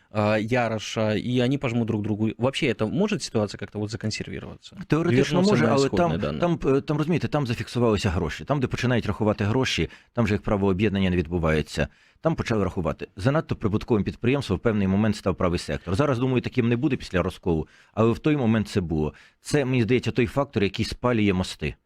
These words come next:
Speaker 2: Гроші найкраще горять, е, в людських відносинах.
Speaker 1: Спасибо большое. Тарас Черновил, э, политический эксперт, э, был у нас в гостях, а я в-, сообщу вам, в общем-то, результаты нашего голосования. Вопрос был так, м, поставлен. Есть ли будущее у правого сектора без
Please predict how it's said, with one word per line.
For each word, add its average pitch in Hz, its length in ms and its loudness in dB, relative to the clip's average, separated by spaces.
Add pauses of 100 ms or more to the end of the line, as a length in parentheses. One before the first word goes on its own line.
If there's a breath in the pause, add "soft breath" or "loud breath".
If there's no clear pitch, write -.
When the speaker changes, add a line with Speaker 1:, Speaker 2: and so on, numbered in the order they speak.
(380 loud breath)
Speaker 2:
Гроші 123 260 2
найкраще 107 420 0
горять, 107 420 0
е, 85 160 2
в 82 60 0
людських 82 320 -4
відносинах. 71 600 -10
Speaker 1:
Спасибо 156 480 -4
большое. 165 340 0
Тарас 151 240 -4
Черновил, 165 760 0
э, 110 220 2
политический 123 500 -4
эксперт, - 640 -4
э, 110 200 0
был 120 280 0
у 113 60 2
нас 113 180 0
в - 20 -8
гостях, 127 340 -2
а 143 40 0
я 185 180 0
в-, 123 180 -10 (180)
сообщу 147 400 -4
вам, 127 200 0
в 117 40 0
общем-то, 123 360 -2
результаты 110 560 -2
нашего 110 380 -2 (720 loud breath)
голосования. 202 560 2
Вопрос 170 340 0
был 143 200 -2
так, - 480 -6 (140)
м, 107 260 2
поставлен. 107 640 -2 (200)
Есть - 160 -2
ли 147 60 0
будущее 135 440 0
у 107 60 -2
правого 117 380 0
сектора - 380 -4
без 135 380 -2